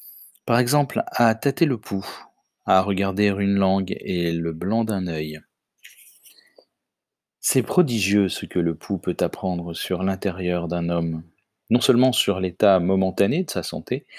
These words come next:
mais sur ses tendances habituelles, son tempérament, et même sur son caractère, selon qu'il est superficiel ou enfoncé, agressif ou introuvable, unique ou doublé,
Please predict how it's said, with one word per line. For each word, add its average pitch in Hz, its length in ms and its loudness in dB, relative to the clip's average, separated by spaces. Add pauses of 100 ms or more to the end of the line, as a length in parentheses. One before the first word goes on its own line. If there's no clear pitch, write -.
(640)
mais 113 60 2
sur 156 160 2
ses 135 160 4
tendances 131 400 2
habituelles, 110 640 2
son 85 220 -2
tempérament, 95 680 -2 (800)
et 131 80 4
même 151 220 2
sur 139 160 0
son 135 180 -2
caractère, 110 680 -2
selon 101 360 0
qu'il 90 200 -4
est 87 40 -4
superficiel 85 800 -2
ou 85 180 -2
enfoncé, 92 560 -4 (720)
agressif 101 880 0 (240)
ou 95 140 0 (100)
introuvable, 82 680 -4 (420)
unique 90 520 0 (160)
ou 92 100 0
doublé, 87 440 0